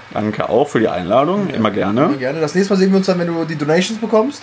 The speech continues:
Speaker 1: Auf jeden Fall, da bin ich auf jeden Fall gerne nochmal hier.
Speaker 2: Ja, dann reden wir darüber gerne, dann bekomme ich vielleicht auch welche. <laughs> Ja, aber zum Schluss will ich einfach noch sagen, dass ihr jetzt einfach gesehen habt, dass der Robin Ockwalk ein ganz normaler Mensch ist. So wie ich auch,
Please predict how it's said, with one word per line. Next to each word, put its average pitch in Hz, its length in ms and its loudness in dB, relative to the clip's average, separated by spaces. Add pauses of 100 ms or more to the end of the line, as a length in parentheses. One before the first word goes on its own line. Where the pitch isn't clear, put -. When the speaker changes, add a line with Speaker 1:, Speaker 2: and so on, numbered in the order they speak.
(140)
Speaker 1:
Auf - 160 -4
jeden 117 160 -2
Fall, 117 320 2
da 101 80 -4
bin 110 160 -2
ich - 160 -6
auf - 160 -4
jeden 156 120 -2
Fall 165 120 -2
gerne 175 180 -2
nochmal 175 260 2
hier. 123 200 2 (100)
Speaker 2:
Ja, 170 160 -2
dann 165 240 -4
reden 196 180 2
wir 208 60 2
darüber 202 200 4
gerne, 160 260 2
dann 139 160 -4
bekomme 175 200 -2
ich 170 60 -2
vielleicht 180 140 -2
auch 170 160 4
welche. 127 180 -8
<laughs> 208 960 2 (460)
Ja, 160 260 2
aber 156 220 2
zum 160 100 -10
Schluss 202 220 -6
will 208 80 -2
ich 170 60 0
einfach 185 140 0
noch 185 120 0
sagen, 170 220 -2
dass 165 140 -4
ihr 170 60 -4
jetzt 151 100 -4
einfach 143 200 -4 (560)
gesehen 156 280 0
habt, 147 220 0
dass 127 300 -2 (520)
der 190 120 0
Robin 202 420 2 (420)
Ockwalk 156 420 2
ein 196 60 -10
ganz 240 180 -4
normaler 214 200 2
Mensch 208 240 -4
ist. - 120 -14 (440)
So 208 120 -4
wie 208 40 -4
ich 226 200 -2
auch, 196 200 2